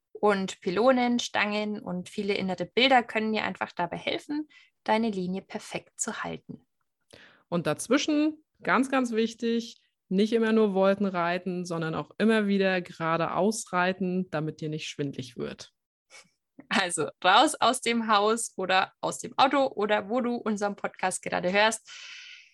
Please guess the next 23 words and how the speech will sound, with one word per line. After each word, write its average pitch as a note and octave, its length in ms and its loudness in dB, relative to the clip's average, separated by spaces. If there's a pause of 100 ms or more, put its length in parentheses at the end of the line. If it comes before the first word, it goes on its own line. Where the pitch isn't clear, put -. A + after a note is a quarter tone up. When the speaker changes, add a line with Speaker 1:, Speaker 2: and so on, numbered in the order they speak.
(320)
Speaker 1:
Rauf G#3+ 300 4
aufs C4+ 320 2
Pferd A3+ 600 2
und G#3 280 -6 (160)
nachreiten. F#3+ 680 0 (140)
Wir B3+ 500 4
wünschen A#3+ 360 0
dir G#3 200 2
viel C#4+ 160 -4
Spaß A#3+ 340 2
dabei, G#3+ 480 2
streichel C#4 380 -4
dein A#3+ 120 -2
Pferd G#3+ 380 -2
einmal F#3+ 340 -4
über - 160 -8
die E3 80 -6
Nase G3 680 -2 (100)
und F#4 200 -4
bis - 140 -6
zum D#4+ 160 -2
nächsten C4 360 -2
Mal. B3+ 300 0